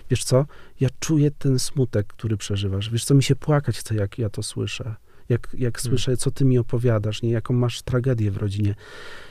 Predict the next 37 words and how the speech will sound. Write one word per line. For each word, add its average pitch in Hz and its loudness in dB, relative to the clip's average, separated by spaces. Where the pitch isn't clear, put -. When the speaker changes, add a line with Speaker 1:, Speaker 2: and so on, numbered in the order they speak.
Speaker 1:
I - 2
to 180 2
jest 214 0
okej, 151 4
że 135 4
ja 151 4
mówię, 143 6
<laughs> 120 0
że 147 8
mi 147 6
się 160 4
chce - 0
płakać. 220 0
Ja, 131 4
ja 131 2
na 170 4
przykład 185 -2
nie 202 2
uważam, 131 4
że 107 0
to - -2
jest 104 0
złe, 110 -2
kiedy, 117 -2
bo 120 2
się 143 0
dzielę 127 4
i 143 0
on 156 6
widzi, 127 2
ta 135 2
druga 135 2
osoba 127 2
widzi, 127 0
że 135 2
ja 131 4
jestem 131 2